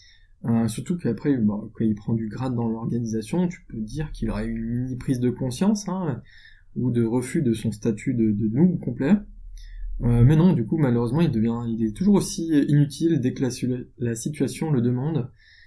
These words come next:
ou qu'il y ait, euh, besoin d'un petit peu de, de testostérone dans le coin, bah, en fait, euh, il répond, euh,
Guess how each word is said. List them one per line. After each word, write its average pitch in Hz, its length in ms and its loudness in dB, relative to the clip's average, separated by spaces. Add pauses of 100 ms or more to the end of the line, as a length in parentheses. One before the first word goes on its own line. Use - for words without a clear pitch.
(340)
ou 151 260 0
qu'il 131 400 0
y 113 280 0
ait, 113 40 -4
euh, 107 160 -8
besoin 117 300 -2
d'un 117 160 0
petit - 180 -12
peu 143 140 0
de, 113 120 2
de 107 180 2
testostérone 123 960 -2
dans 120 100 -2
le 117 80 -4
coin, 139 280 -2
bah, 123 100 -2
en 107 100 -4
fait, - 280 -8
euh, 113 140 -6
il 110 140 -12
répond, 110 460 -10
euh, 113 200 -16